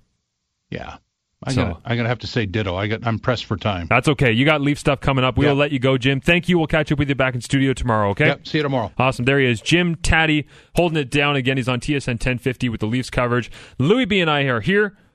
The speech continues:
Speaker 2: holding it down until the, uh, seven o'clock hour,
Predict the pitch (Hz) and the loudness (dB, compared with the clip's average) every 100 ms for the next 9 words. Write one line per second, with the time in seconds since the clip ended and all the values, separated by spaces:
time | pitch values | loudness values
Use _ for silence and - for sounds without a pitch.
0 | - 160 160 139 120 131 131 131 120 117 | -4 -2 0 -2 -2 0 0 0 -2 -2
1 | 139 120 110 110 107 104 101 - 190 160 | -2 -2 -2 -2 0 0 -2 -2 -2 -2
2 | 131 - 131 127 - 127 123 113 | -4 -2 -4 -4 -2 0 2 0